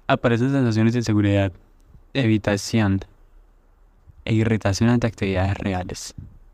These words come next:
¿Qué? Creo que se refiere a ante-, o sea, actividades de verdad, verdad.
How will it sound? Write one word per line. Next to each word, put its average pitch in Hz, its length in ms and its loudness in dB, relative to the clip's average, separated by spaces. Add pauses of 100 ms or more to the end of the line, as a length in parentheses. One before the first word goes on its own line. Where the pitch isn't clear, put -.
(640)
¿Qué? - 180 -6 (1600)
Creo 127 220 2
que 156 100 2
se 139 100 0
refiere 107 480 -2
a 120 260 0 (240)
ante-, 110 240 2
o 107 260 0
sea, 104 120 0
actividades 101 500 -2
de 110 80 0
verdad, 98 300 0
verdad. 101 300 -2